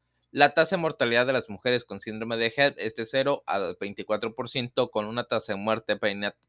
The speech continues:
perinatal de hasta el treinta y siete por ciento. Fisiopatología. Una lesión por reperfusión isquémica inicia el daño espat-,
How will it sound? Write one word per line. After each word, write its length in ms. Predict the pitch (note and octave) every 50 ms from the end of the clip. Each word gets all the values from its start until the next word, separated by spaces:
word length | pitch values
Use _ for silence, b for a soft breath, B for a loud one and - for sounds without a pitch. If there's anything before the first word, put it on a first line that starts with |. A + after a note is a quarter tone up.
| _
perinatal 800 | _ B2 B2 B2 B2 A#2+ A2+ G#2+ G2+ - _ C3+ C#3 C3 B2 _ _ _ _ _ _ _ _ _ _ _ _
de 80 | _ A#2+
hasta 180 | A2+ - - A2
el 60 | G2
treinta 260 | - G#2+ G2 F#2+ -
y 40 | F#2+
siete 320 | - - G2+ F#2 _ C3
por 180 | - - - -
ciento. 320 | - B2+ A2+ G2 _ - _ _ _ _ _ _ _ _ _ _ _ _ _ _ _ _ _ _ _
Fisiopatología. 920 | - C#3+ - D#3 D3 C3 C3+ B2+ - C3+ B2+ A#2+ G#2 - - A2 G#2 -
Una 220 | - D3 E3 F#3 G3
lesión 420 | F3 B2 - - - D3 C#3+ D3
por 140 | _ D#3 C#3+
reperfusión 640 | C3 G#2+ - - G2 F2+ _ G2 F#2 - A#2+ A2+
isquémica 580 | A#2+ A#2 - - C#3 C3 A#2+ A2+ - - B2 G2+ -
inicia 400 | - A2+ A#2 C3 C#3+ C#3 - D#3+
el 80 | C#3 C3
daño 200 | B2 A#2 A#2 A2+
espat-, 380 | A2 _ _ - A#2 A2+ -